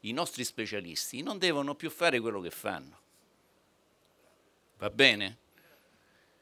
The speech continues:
E allora anche loro devono entrare nel gioco del sistema attraverso un lavoro multiprofessionale.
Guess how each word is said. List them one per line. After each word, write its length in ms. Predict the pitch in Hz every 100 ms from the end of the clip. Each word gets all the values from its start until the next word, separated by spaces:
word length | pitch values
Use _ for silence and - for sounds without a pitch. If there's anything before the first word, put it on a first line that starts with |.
| _ _ - - - _ _
E 120 | -
allora 420 | 185 127 98 110 - -
anche 540 | 175 220 214 - 185
loro 380 | 175 175 185 190
devono 300 | 165 156 151
entrare 540 | 160 151 131 120 113 123
nel 240 | 143 135
gioco 380 | 120 123 110 120
del 180 | 107 110
sistema 680 | 107 - - 71 69 104 - _ _ _ _ -
attraverso 1000 | 123 - - 202 190 214 180 - 196 - -
un 160 | 131
lavoro 680 | 127 123 165 180 180 180 233
multiprofessionale. 1400 | 226 151 160 147 143 - 127 120 - - 92 71 65 73